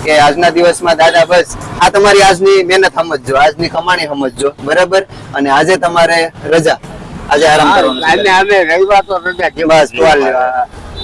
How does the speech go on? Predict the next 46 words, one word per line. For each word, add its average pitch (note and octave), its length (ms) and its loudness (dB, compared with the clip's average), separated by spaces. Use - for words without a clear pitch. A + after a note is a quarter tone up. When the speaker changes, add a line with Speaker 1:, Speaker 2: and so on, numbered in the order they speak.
Speaker 1:
ઠીક - 120 0
છે? - 240 0
Speaker 2:
અરે A2+ 220 -4
ભાઈ, A2+ 280 -2
આપ- B2+ 340 0
Speaker 1:
અરે G3 340 2
દીકરો F3 260 2
સમજીને D3 520 -2
તમે D#3+ 300 -2
ખોયું G#3+ 400 4
યાર. G3+ 100 2
Speaker 2:
સમજી G4+ 260 -6
ગયો - 220 0
Speaker 1:
બસ, D#3 60 2
આ, A#3+ 100 2
Speaker 2:
ભાઈ. G3 160 2
Speaker 1:
આ D#3 100 -2
મારી D#3+ 180 0
વાત F3 140 0
સાંભળો, F#3 220 -2
આ - 160 -4
તમારી C#3+ 300 -6
મહેનત C#3+ 380 -6
ના F3 160 -4
છે G3+ 100 -4
અને D#3+ 180 -4
ભગવાન C#3+ 440 -2
એ C#3 60 -2
મોકલ્યા D#3 380 -4
હોય F#3+ 120 0
ને E3 60 -10
તો D3 140 -2
જ C#3 60 -8
અમે C3+ 100 -8
અહીંથી C#3 220 -6
નીકળ્યા. C3+ 460 -2
Speaker 2:
મહેનત - 240 -2
તો F#3+ 80 -4
તમારી G3+ 680 0
છે. F3+ 140 -10
Speaker 1:
અમારી G3 380 2
નહીં, G#3 340 -2
તમારી F3 300 0
Speaker 2:
હા, G3 80 0
Speaker 1:
કહેવાય. C3 220 -4
Speaker 2:
મહેનત G3+ 300 -2